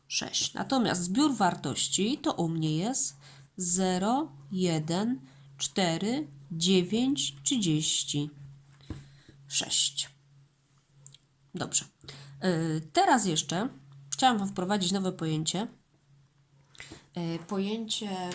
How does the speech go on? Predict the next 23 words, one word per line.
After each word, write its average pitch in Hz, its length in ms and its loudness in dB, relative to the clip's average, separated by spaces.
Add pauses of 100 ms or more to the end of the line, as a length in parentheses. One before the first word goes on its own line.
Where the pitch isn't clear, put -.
(140)
mm, 170 640 -8 (320)
miejsca 208 340 2
zerowego, 170 680 0
ale 190 180 4
zanim 247 380 2 (120)
to 381 100 -4
przedstawię 233 640 2
to 175 100 -6
jeszcze 165 420 -2
za 196 120 0
pomocą 160 420 -2
tabelki. 156 480 -4 (480)
Zobaczycie, 220 500 2
że 190 100 2
wykresy 196 440 2
bę-, 190 440 -2
y, 175 40 -4
będziemy 208 460 4
przedstawiać 196 640 2
funkcje 196 360 0
za 170 120 -4
pomocą 160 440 -2
wykresów, 220 760 2